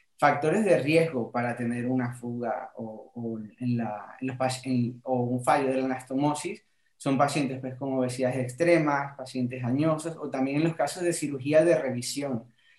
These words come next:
Hay pacientes que se necesita realizar una conversión de una cirugía, digamos, de un tubo o una manga gástrica a un bypass por un reflujo, como lo hemos mencionado, o lo mencionaremos más adelante.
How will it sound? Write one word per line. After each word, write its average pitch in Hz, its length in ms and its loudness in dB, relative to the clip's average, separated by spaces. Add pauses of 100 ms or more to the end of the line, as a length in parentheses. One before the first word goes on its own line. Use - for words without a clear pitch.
(220)
Hay 139 220 2
pacientes 151 500 2
que 147 220 0
se 143 140 -2
necesita 139 300 6
realizar 151 340 0
una 151 160 0
conversión 147 500 0
de 135 80 -2
una 139 180 -2
cirugía, 139 880 -2 (640)
digamos, 131 540 0
de 131 100 0
un 151 460 0 (480)
tubo 135 640 2 (260)
o 139 80 -6
una 143 160 4
manga 143 280 4
gástrica 127 540 2
a 123 100 0
un 123 120 4
bypass 127 540 4
por 123 160 -2
un 123 120 2
reflujo, 127 480 -4
como 123 220 0
lo 113 60 -2
hemos 123 180 -6
mencionado, 127 560 -2
o 123 60 2
lo 120 60 0
mencionaremos 120 500 -2
más 123 180 -6
adelante. 127 640 -8